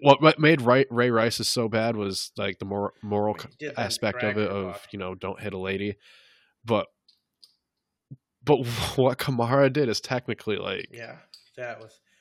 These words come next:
Speaker 2: stupid
Speaker 1: it's,
Speaker 2: by him.
Speaker 1: it's definitely
Speaker 2: Just
Speaker 1: a
Speaker 2: like
Speaker 1: felony,
Speaker 2: Ja
Speaker 1: like, jumping
Speaker 2: Morant, like,
Speaker 1: somebody,
Speaker 2: why,
Speaker 1: like
Speaker 2: you guys have the bag. Why are y'all doing this? Yeah, that's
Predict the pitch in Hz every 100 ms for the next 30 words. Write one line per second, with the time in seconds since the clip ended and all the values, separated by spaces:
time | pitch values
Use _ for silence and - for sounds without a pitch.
0 | _ - - 202 220 156 127 113 - 113
1 | - 107 110 - 175 - 104 165 160 156
2 | 151 170 123 117 117 117 - - - 147
3 | - 147 131 151 165 170 143 139 127 156
4 | 131 120 - _ _ _ 123 135 135 131
5 | 127 120 120 110 101 98 - - _ _
6 | _ _ _ _ _ _ _ _ _ _
7 | _ _ _ _ _ _ _ _ _ _
8 | _ _ _ _ _ _ _ _ _ _
9 | _ _ _ _ - - 101 98 101 92
10 | 98 104 - -